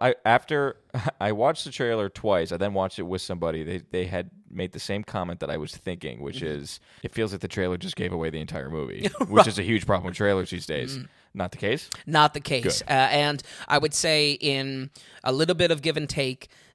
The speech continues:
Speaker 2: the twists and turns that I'm saying, uh, that this film and the plot has, and,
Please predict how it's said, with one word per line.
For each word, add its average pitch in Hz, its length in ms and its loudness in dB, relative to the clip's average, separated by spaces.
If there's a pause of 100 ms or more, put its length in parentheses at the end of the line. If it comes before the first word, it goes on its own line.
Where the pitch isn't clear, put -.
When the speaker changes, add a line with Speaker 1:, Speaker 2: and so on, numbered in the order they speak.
Speaker 2:
the 123 440 -8
twists - 360 0
and 180 140 0
turns 139 320 0
that 123 100 -4
I'm 123 120 -4
saying, 123 600 -6
uh, 117 380 -4
that 117 220 -8
this - 160 -6
film 123 340 -4
and 117 100 -8
the 117 60 -14
plot 117 260 -2
has, 120 540 -4
and, 117 240 -12